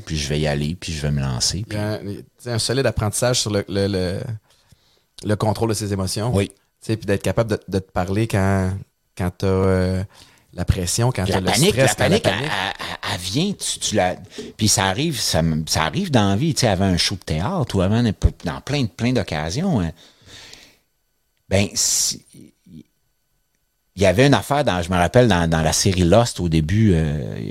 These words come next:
Speaker 1: le, un des personnages principaux qui était un chirurgien, parlait avec la fille, puis il dit, « Moi, quand il arrive de quoi en chirurgie, puis que ça, que c'est sur le bord de déraper, je me donne trois secondes pour paniquer.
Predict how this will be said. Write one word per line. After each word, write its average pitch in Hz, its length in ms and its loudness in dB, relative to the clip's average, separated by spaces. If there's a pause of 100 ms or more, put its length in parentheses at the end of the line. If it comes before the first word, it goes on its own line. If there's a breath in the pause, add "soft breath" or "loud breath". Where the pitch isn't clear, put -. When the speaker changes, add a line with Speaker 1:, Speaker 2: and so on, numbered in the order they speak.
(140)
Speaker 1:
le, 65 240 -4
un 82 100 2
des 82 140 2
personnages 95 360 0
principaux 87 460 2
qui 90 120 -2
était 87 120 0
un 82 60 4
chirurgien, 82 680 2
parlait 82 280 0
avec 82 220 0
la 69 100 -2
fille, 101 160 -2
puis 85 140 -2
il - 20 -2
dit, « - 120 -4
Moi, 117 120 4
quand 85 260 2
il 82 80 2
arrive 92 220 2
de 90 120 0
quoi 110 200 2
en 104 40 4
chirurgie, 80 640 0 (1120 loud breath)
puis 82 320 2 (840)
que - 140 0
ça, - 220 2
que - 340 -4
c'est - 140 0
sur - 160 -2
le 85 60 0
bord 90 100 4
de 87 80 4
déraper, 82 540 0
je - 140 -6
me 73 60 0
donne 73 180 0
trois 92 300 -2
secondes 62 360 -4 (260)
pour - 140 -10
paniquer. 64 440 -4